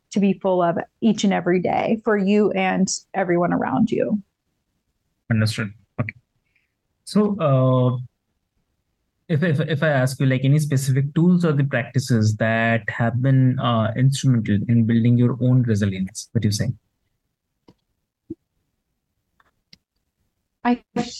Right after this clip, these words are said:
Speaker 1: there's a couple. Um, never underestimate the power of gratitude. And that's been a five-year practice for me.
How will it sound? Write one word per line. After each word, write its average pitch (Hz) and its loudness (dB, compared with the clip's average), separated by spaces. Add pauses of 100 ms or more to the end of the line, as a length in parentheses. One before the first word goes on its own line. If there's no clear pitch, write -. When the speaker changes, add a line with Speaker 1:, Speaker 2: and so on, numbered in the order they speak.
(600)
Speaker 1:
there's 262 2
a 294 0
couple. 214 -2 (320)
Um, 202 2 (960)
never 247 2
underestimate 214 0
the 202 -2
power 185 -2
of 180 -6
gratitude. - -6 (1160)
And 233 4
that's 247 0
been 254 2
a 240 0
five-year 208 0
practice 214 -4
for 247 0
me. 254 4